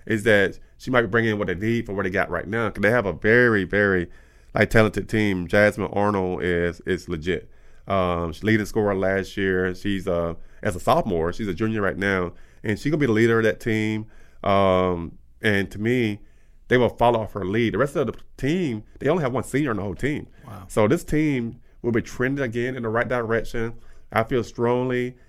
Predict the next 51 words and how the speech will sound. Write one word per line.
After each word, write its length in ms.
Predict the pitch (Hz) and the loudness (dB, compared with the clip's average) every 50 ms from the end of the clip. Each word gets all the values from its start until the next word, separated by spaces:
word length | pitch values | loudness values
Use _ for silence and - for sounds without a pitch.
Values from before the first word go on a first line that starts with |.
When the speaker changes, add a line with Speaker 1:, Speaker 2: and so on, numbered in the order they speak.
| - - | -12 -2
Speaker 1:
that 120 | - 113 | 0 2
this 100 | 117 113 | 2 2
team 240 | 113 - 127 120 117 107 | 0 0 0 0 0 -2
can 100 | 113 113 | -2 -2
win 400 | 113 113 113 113 110 104 104 104 - - - - - - - - - - - - | 0 0 2 2 0 0 -4 -8 -14 -20 -20 -20 -20 -20 -20 -20 -20 -20 -14 -8
twelve, 300 | - 131 127 123 120 117 | 0 4 4 4 4 4
thirteen, 320 | - 123 113 - 120 120 | 4 0 2 2 -2 -2
fourteen 340 | 117 - 123 110 - 123 120 | 0 0 -2 0 0 0 2
ball 200 | 104 107 107 117 120 | 4 4 4 4 2
games. 320 | 123 117 120 127 139 135 | -2 -4 -6 -6 -6 -6
Speaker 2:
Mm-hmm. 200 | 127 117 139 151 151 - - - | -6 -6 -6 -8 -10 -12 -6 0
Speaker 1:
Uh, 280 | 110 104 101 101 101 - | 2 2 4 2 2 2
and 160 | - 113 113 - | 0 0 0 0
which 180 | 110 98 - - - | -2 -4 -4 -8 -6
in 220 | - 120 110 104 | -2 -2 0 0
the 80 | 95 90 | -2 -4
following 400 | - 151 165 220 269 233 160 120 | -2 0 2 2 2 2 0 2
year 260 | 113 113 110 110 110 | 2 2 2 2 0
could 140 | 107 - 110 110 | -2 -4 -2 0
be 60 | 113 | 0
a 60 | 107 | 0
team 300 | 104 - 120 113 113 110 | 0 -2 -2 -2 0 0
that 140 | 107 104 107 | -2 -2 0
might 140 | 113 107 101 | -2 -2 -2
reach 180 | 107 104 104 - | -2 -4 -2 -2
that 120 | 98 82 | -2 -2
twenty 200 | - 120 110 104 | -2 -4 -2 -2
win 340 | 95 104 104 95 90 92 90 | 0 0 -2 -2 -4 -8 -8
plateau, 640 | - - 117 98 - - 123 120 107 90 85 - - - - - - - - | 0 2 2 2 2 0 0 2 2 2 0 -4 -10 -20 -20 -20 -20 -8 0
which 180 | - 107 92 - | 0 0 2 2
we 120 | 117 120 | -2 0
think 260 | - 123 107 87 - | 2 2 2 2 0
we 60 | - | -4
never 340 | 95 95 101 127 170 190 143 | -6 -4 2 2 2 2 4
heard 300 | 113 110 104 101 95 - - | 4 4 4 4 2 0 0
four 140 | 110 104 98 | 0 2 4
years 200 | 110 135 147 139 | 4 2 2 0
ago, 400 | 104 104 95 95 95 95 98 - - - - - - | 0 2 4 4 4 2 0 -4 -14 -20 -20 -16 -8
when 120 | - 101 | -4 2
Northgate 560 | 101 107 101 95 - 107 101 98 95 95 - - | 4 4 4 4 4 2 4 4 2 -2 -6 -8
won 240 | 107 98 95 92 | -4 -4 -2 0
zero 240 | 90 131 196 190 123 | 4 4 6 6 6
ball 280 | 87 - 98 87 82 80 | 4 2 -2 -2 -2 0
games. 340 | 87 82 82 80 80 80 85 | -2 -4 -4 -4 -6 -6 -4
So 80 | 104 | 0
go 100 | 95 117 | 2 2
Speaker 2:
Yeah. 60 | 117 | 2
Speaker 1:
from 140 | 113 107 98 | 2 0 -2
zero 260 | 90 117 143 151 147 | 2 2 4 4 4
wins 420 | 135 139 139 139 135 139 135 127 - | 2 2 0 0 0 0 -2 -2 -2
to 220 | - 117 107 101 | -2 0 0 -2